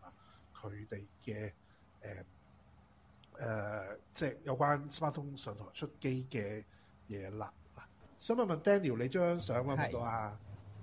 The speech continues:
Speaker 2: 係啊，換咗啦，咁大家可以 refresh 下，咁見到頭像，咁見到，喂，有咩架車喺度？其實呢個係一架模型車嘅內部嚟嘅，即係模型車我就喺佢嗰個門嗰度啦，有個空位啦，咁就直接就控部 iPhone 呢去影入邊嘅細節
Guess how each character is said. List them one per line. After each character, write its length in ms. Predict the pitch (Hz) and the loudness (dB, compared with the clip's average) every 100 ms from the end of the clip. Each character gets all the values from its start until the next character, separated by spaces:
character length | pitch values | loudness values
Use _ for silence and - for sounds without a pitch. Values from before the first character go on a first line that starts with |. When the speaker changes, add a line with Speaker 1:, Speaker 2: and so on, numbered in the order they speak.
| - | 0
Speaker 2:
係 240 | 170 190 | 6 8
啊， 100 | 202 | 8
換 100 | 185 185 | 8 6
咗 100 | 185 | 8
啦， 180 | 214 196 | 8 8
咁 140 | 202 | 6
大 140 | 202 160 | 6 8
家 100 | 180 | 8
可 160 | 185 | 8
以 60 | 175 | 8
refresh 460 | 143 127 123 151 147 | 6 4 4 4 4
下， 260 | 117 113 | 4 4
咁 120 | 135 143 | 4 0
見 140 | 131 | 2
到 80 | 135 | 2
頭 200 | - 92 101 | 2 0 0
像， 180 | 101 98 | -2 0
咁 160 | 123 165 | 2 2
見 180 | 143 | 2
到， 80 | 143 | 2
喂， 140 | 151 165 | 4 4
有 60 | |
咩 120 | 147 151 | 2 2
架 100 | 156 | 0
車 200 | - 151 | 2 4
喺 280 | 139 131 | 4 4
度？ 180 | 127 101 | 2 0
其 100 | 113 | 0
實 120 | 101 107 | -2 -2
呢 120 | 135 | 0
個 60 | |
係 200 | 113 113 | 0 -2
一 40 | 120 | 0
架 200 | 120 104 | 0 -2
模 260 | 107 90 98 | 0 0 0
型 280 | 95 95 101 | 0 0 -2
車 200 | - 143 | 0 0
嘅 440 | 131 127 110 104 | 2 2 2 2
內 280 | 107 90 90 | 2 2 0
部 260 | 98 90 92 | 0 -2 -2
嚟 80 | - 82 95 | -6 -8 -2
嘅， 140 | 113 - - - - | -2 -2 -10 -10 0
即 120 | 160 | 4
係 60 | 120 | 4
模 140 | 98 | 4
型 100 | 95 | 2
車 200 | 98 143 | 4 6
我 60 | 131 | 6
就 80 | 107 | 6
喺 180 | 107 | 4
佢 140 | 117 117 | 2 2
嗰 100 | 117 | 4
個 380 | 127 107 104 - - - - - - 107 | 8 8 8 6 -6 -10 -10 -10 -10 -4
門 160 | 117 95 95 | -2 0 4
嗰 60 | 120 | 8
度 100 | 131 | 10
啦， 220 | 123 131 | 12 10
有 100 | 113 | 8
個 200 | 107 107 | 8 6
空 240 | 104 135 127 | 6 4 4
位 140 | 98 | 4
啦， 100 | 120 | 4
咁 100 | 131 131 | 2 2
就 40 | |
直 120 | 113 | 2
接 100 | 104 | 0
就 120 | 104 101 | -2 -4
控 300 | 110 107 107 | -2 0 2
部 120 | 98 120 | 0 2
iPhone 380 | 123 120 127 | 0 0 0
呢 100 | 123 113 | 2 2
去 80 | 110 | 2
影 320 | 98 76 98 | 2 2 0
入 80 | 117 101 | -2 -2
邊 160 | 92 90 | -2 -2
嘅 20 | |
細 300 | - 85 90 | -2 -4 -4
節 140 | 87 | -6